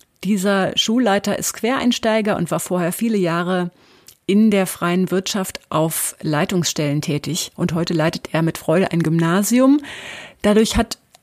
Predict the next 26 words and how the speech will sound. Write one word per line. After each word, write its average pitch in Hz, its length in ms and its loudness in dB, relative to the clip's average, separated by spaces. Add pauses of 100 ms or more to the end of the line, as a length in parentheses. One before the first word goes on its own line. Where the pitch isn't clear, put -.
(380)
also 185 220 0
durch 180 140 0
diese 175 200 -2
Berufsbiografie, 160 1160 0
hat 190 160 0
er 180 40 4
natürlich 180 460 2
auch 190 80 2
eine 180 140 4
gewisse 180 360 0
Sicht 175 300 -2
auf - 100 -10
die 165 160 -2
Dinge 156 360 2 (120)
und - 160 -2
bestimmte 180 480 0
Haltungen 175 840 2 (640)
also 143 180 0
eine 147 120 0
Sicht 151 320 -4
auf - 120 -6
bestimmte 170 420 0
Haltungen 165 440 2
in 160 140 0
seinem 160 240 0
Kollegium. 151 680 0